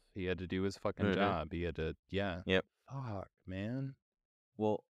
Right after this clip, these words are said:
Speaker 2: continuing with the violence surrounding Colonial Dignidad, in nineteen seventy-eight, Argentina and Chile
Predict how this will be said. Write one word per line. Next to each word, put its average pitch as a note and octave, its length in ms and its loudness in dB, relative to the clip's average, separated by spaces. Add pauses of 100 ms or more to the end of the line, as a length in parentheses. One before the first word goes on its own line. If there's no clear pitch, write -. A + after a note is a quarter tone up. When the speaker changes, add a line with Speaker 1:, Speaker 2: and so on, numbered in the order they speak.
Speaker 2:
continuing E3 600 4
with F3+ 120 0
the C#3 80 6
violence A#2+ 460 6
surrounding G#2 600 4
Colonial F#2+ 380 0
Dignidad, F2+ 600 4 (320)
in F#2+ 160 -2
nineteen A2+ 400 2
seventy-eight, G#2+ 800 2 (420)
Argentina A2 840 4 (180)
and G#2 240 2
Chile C#3 520 6